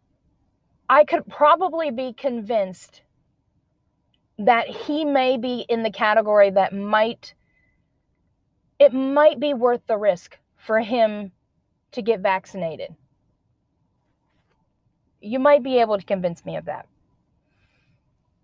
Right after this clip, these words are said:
But we're gonna try for the exemption,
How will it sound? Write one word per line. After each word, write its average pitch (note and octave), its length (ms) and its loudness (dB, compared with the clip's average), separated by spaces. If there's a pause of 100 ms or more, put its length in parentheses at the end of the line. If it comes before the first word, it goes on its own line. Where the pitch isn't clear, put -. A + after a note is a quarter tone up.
(1200)
But C4 140 6
we're D4 100 10
gonna E4 200 2
try C#4+ 280 0
for D4+ 140 -8
the C4 160 -2
exemption, A3 640 -4